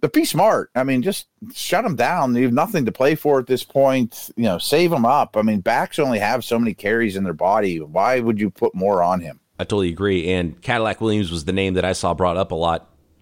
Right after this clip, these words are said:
Speaker 2: in, in reply to that. And you spent a first round pick on this guy. He's your future. Don't run him into the ground for these two meaningless weeks.
Speaker 1: Yeah, right. I mean, he probably shouldn't have played this past week.
Speaker 2: Right, <laughs> exactly. Uh, and I understand a player wanting to play, you have to save them from themselves sometimes too.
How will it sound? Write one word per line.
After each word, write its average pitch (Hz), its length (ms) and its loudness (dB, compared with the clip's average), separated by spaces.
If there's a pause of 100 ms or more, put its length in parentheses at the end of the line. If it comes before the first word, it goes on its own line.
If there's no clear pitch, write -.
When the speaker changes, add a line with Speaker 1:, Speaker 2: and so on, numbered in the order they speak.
(180)
Speaker 2:
in, 87 300 -4
in 87 180 -6
reply 120 460 -2
to 107 160 -6
that. 76 420 -8
And 73 400 -8 (1000)
you 95 120 -6
spent 120 180 -2
a 95 40 -2
first 120 260 -2
round 92 200 -2
pick 107 200 -4
on 92 140 0
this 90 200 -4
guy. 87 320 0
He's 90 200 -6
your 85 80 -4
future. 80 420 -6
Don't 80 200 -2
run 80 120 -2
him 78 80 -4
into 76 120 -6
the 76 100 -10
ground 78 260 -6
for 85 100 -6
these 80 280 -8
two 95 240 -4
meaningless 80 420 -6
weeks. - 300 -12 (600)
Speaker 1:
Yeah, 233 300 4
right. 127 300 2
I 110 60 4
mean, 120 160 2
he - 40 -10
probably 185 240 2
shouldn't 120 200 0
have 107 80 -4
played 135 200 2
this 143 140 0
past - 340 -2
week. - 200 -14
Speaker 2:
Right, 90 220 -4
<laughs> - 40 -14
exactly. - 720 -6 (320)
Uh, 110 180 2
and 131 140 0
I 143 80 2
understand 175 380 0
a 139 40 -2
player 160 240 2
wanting 151 220 2
to - 40 -8
play, 156 140 0
you 127 60 0
have 113 80 -4
to 113 80 -12
save 117 220 0
them 104 120 -4
from 101 200 -6
themselves 87 640 -6
sometimes 73 520 -12
too. 73 220 -10